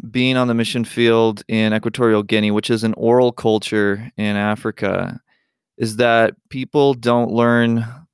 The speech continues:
easily from a textbook. And it's usually very difficult, like pulling teeth, to get people to engage with a textbook and really internalize the information just by looking at a, a page. So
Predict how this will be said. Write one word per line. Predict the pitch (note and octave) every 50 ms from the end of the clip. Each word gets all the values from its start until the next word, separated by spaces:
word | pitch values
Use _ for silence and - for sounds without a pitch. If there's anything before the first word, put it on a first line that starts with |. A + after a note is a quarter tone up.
| _ _ _ _ _ _ _ _ _ -
easily | A2+ A2+ A2 A2+ A2 G#2+ - G#2+ G#2+ G#2+ G#2+ G#2+ G#2+
from | - - G#2 G2
a | F#2
textbook. | F2+ - - - - - - - - - - - - - _ _ _ _ _ _ _ _ _ _
And | - - G2+ G2 G2 G2 G2 F#2+
it's | G2 F#2+ - -
usually | A#2 A2 A2 G#2 G#2+ A2 A2 G#2+
very | G2+ G2 E2+ G2 G2+ G#2 G#2+ A2 A2 G#2+ G#2
difficult, | G2 - - G#2+ - - A2+ - - - G#2+ G2 F#2+
like | G2+ F#2+ -
pulling | - D3+ D3+ D3 C#3+ C3
teeth, | A2+ - B2 A#2+ A#2 - -
to | - G#2
get | A2+ G2 - -
people | A#2 A2 - - A2+ G#2
to | - - - G#2+ G#2 G2+
engage | G2 G2 F#2 F#2+ G#2+ A2 G#2+ G#2+ G2+ -
with | A2+ A2+
a | A#2+
textbook | G2+ - - G#2+ G#2 - - - G#2 G2+ - -
and | G2+ G2 G2
really | G2+ G#2 G#2 G#2 G#2+ G#2 G2+ G2 F#2+ _ _ _ _ _ - -
internalize | G#2+ - - A#2 A2 G#2+ G#2 G2+ G2+ G2
the | G2+
information | G#2 G#2 - - G2 F#2+ F#2+ F#2+ G2 - - G2+ G2 G2
just | F#2 G2 - - -
by | - F2+ F2 F#2 - _ _ _ - - - _ _ _ _ _ _ _ _ -
looking | - G2+ G2+ - - G#2
at | G2+ G2 F#2+
a, | F#2 F#2 - - -
a | - G2
page. | - - G#2+ G2+ F#2 F2+ - - - - - - - - - - _ _ _ _ _ -
So | - - D3 C#3+ C#3+ C#3 C3+ C3+ B2+